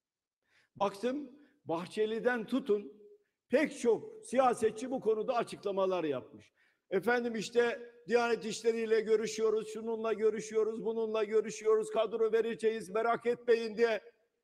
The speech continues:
Aradan geçmiş yıllar hala sözde kalmış. Hala sözde kalmış.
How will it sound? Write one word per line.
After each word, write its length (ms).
Aradan 460
geçmiş 440
yıllar 360
hala 600
sözde 360
kalmış. 400
Hala 280
sözde 360
kalmış. 480